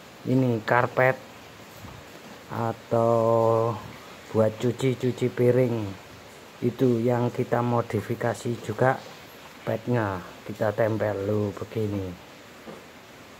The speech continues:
Begini, guys, caranya. Kemarin sudah yang sisi kiri dan kanan,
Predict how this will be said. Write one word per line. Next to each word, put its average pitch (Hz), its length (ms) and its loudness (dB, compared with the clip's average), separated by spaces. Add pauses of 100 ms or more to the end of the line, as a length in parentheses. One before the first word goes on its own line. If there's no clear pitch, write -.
(140)
Begini, 101 640 -4
guys, 92 380 -6 (100)
caranya. 98 520 -6 (1300)
Kemarin 120 500 2
sudah 139 720 4 (320)
yang 117 240 2
sisi 123 560 -2
kiri 123 400 0
dan 113 480 0
kanan, 117 520 0